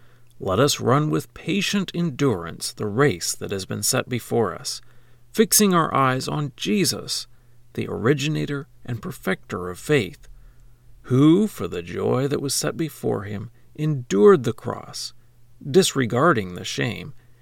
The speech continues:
and has sat down at the right hand of the throne of God.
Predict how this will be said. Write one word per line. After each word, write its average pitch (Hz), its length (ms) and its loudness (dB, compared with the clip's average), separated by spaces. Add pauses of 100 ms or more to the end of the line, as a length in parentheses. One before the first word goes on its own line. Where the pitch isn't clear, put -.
(200)
and 87 140 -10
has 85 120 -4
sat 123 380 0
down 127 320 0
at 107 140 -6
the - 80 -6
right 98 340 -2
hand 120 380 -4
of - 80 -12
the - 100 -12
throne 110 380 -2
of 117 120 -2
God. 92 440 -4